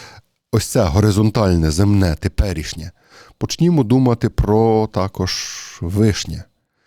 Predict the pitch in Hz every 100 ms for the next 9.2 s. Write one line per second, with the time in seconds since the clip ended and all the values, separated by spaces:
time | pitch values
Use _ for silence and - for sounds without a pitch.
0 | - - - _ - - - 139 127 101
1 | 113 110 101 101 101 95 95 - - -
2 | 92 92 85 82 78 82 113 117 - 71
3 | 71 - - - 123 120 95 90 101 90
4 | - 87 98 95 90 - - 85 87 85
5 | 78 - 76 90 101 117 80 78 - _
6 | _ _ _ - - _ _ _ 101 98
7 | 131 113 113 147 120 120 120 120 117 120
8 | 92 82 90 80 - - 95 87 87 76
9 | 80 -